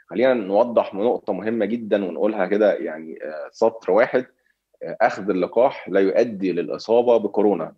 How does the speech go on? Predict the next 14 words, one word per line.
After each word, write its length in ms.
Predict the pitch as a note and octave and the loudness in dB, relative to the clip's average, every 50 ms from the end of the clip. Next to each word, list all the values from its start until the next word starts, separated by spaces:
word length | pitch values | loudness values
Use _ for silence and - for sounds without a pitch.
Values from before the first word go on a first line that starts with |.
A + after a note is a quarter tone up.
| _ - | _ -2
ده 500 | F#2 F#2+ G2+ G#2 G#2+ G#2 G2+ - - - - | 2 4 6 6 6 4 2 0 -4 -8 -8
لم 360 | F#2 G2+ A2 A#2 A#2+ A2 G#2 | -4 -2 -2 -2 -2 -4 -4
يحدث 580 | G#2 A2 A2+ - - A2 A#2 A2 - - - - _ - | -4 -6 -6 -6 -8 -8 -8 -8 -8 -12 -20 -18 _ -10
قبل 220 | - F2 E2+ - | -10 -8 -8 -10
كده 300 | - - - B2+ C3+ C3+ | -10 -6 -2 2 4 4
ولا 220 | C3 A2+ A2+ A#2+ B2 | 4 4 4 6 6
يحدث 360 | C3 C3 C3 B2+ A2+ G#2 - | 4 4 2 0 -4 -8 -6
من 100 | F#2+ F2 | -6 -4
أي 140 | - A2 A2+ | -2 0 0
لقاح 360 | G#2 F#2+ - G#2+ G#2+ - - | 0 0 0 -2 -2 -2 -4
عامة، 360 | E2+ F2 F2+ F#2 - - - - | -8 -6 -6 -6 -6 -6 -10 -12
مش 100 | - - | -16 -14
كورونا 300 | - - F2+ F#2 F#2+ E2 | -6 -4 -2 -2 -2 -2
فقط. 240 | - - - - | -4 -6 -16 -20